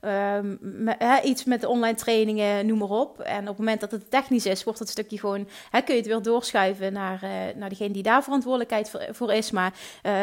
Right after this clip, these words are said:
de communicatie in ieder geval met mijn klanten, eh, ja, dat gaat gewoon jou, voor jouw rekening, eh, komen. Dus het is heel belangrijk dat iemand, eh, communiceert op een manier die wij prettig vinden. En, ehm, ehm,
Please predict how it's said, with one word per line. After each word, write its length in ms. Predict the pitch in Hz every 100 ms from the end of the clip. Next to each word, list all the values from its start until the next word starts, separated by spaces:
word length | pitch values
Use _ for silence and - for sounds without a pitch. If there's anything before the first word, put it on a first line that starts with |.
| 196 190
de 120 | 220
communicatie 760 | 285 254 226 254 262 320 - 359
in 60 |
ieder 180 | 285 247
geval 380 | 214 240 208 208
met 380 | 208 233 311 254
mijn 240 | 208 208
klanten, 540 | 226 240 277 311 254 - - - -
eh, 120 | - 214 208 202 202
ja, 200 | 254 180
dat 240 | 190 220
gaat 220 | - 226 -
gewoon 180 | 214
jou, 240 | 214 202 202
voor 180 | - 247
jouw 280 | 214 208 202
rekening, 560 | 226 240 240 202 196 180
eh, 80 | 190 214
komen. 340 | - 262 254 262
Dus 120 | 220
het 80 | 247
is 100 | 247
heel 180 | 285
belangrijk 680 | 277 311 339 254 226 226 226
dat 240 | 240 233 - - 262
iemand, 560 | - 269 247 226 226 -
eh, 100 | 233 226
communiceert 640 | 247 226 220 - 247 233
op 100 | -
een 80 | 220
manier 460 | 214 208 220 202 202
die 280 | 202 196 190
wij 240 | 202 226
prettig 380 | - 233 277 -
vinden. 560 | 254 247 240 233 214
En, 280 | - 202 196
ehm, 300 | 196 190 190 190 - - - - -
ehm, 460 | - 196 196 196